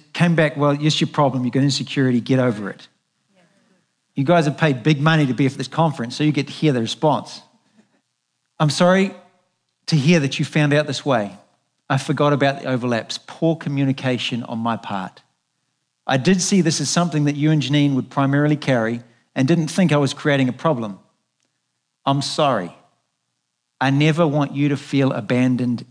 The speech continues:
ever. I'm very much a partner and very sorry if you're not feeling that. I have no intention of offloading it onto you, but I do expect your leadership role to increase. I love you and value our partnership.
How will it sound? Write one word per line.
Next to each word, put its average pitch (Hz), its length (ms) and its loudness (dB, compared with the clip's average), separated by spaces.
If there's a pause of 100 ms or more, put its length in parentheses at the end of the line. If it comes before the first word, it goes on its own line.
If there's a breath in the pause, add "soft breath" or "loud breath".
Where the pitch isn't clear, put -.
ever. 113 320 -6 (1000)
I'm 160 180 2
very 175 200 4
much 180 240 2
a 151 40 0
partner 190 460 0
and 147 200 -4
very 147 160 2
sorry 151 320 2
if 151 120 -4
you're 151 80 -2
not 151 200 -4
feeling 151 260 2
that. 117 260 0
I 139 100 2
have 131 120 0
no 160 140 2
intention 175 500 0
of 147 80 0
offloading 147 460 2
it - 60 -10
onto 135 260 -4
you, 147 300 0 (320 soft breath)
but 151 120 2
I 156 120 4
do 160 300 2
expect 180 640 -2
your 156 120 4
leadership 156 480 2
role 143 160 0
to 135 80 -4
increase. 135 600 -6 (680)
I 123 100 0
love 143 300 4
you 185 300 0
and 143 100 -6
value 143 360 2
our 135 80 2
partnership. 135 640 -4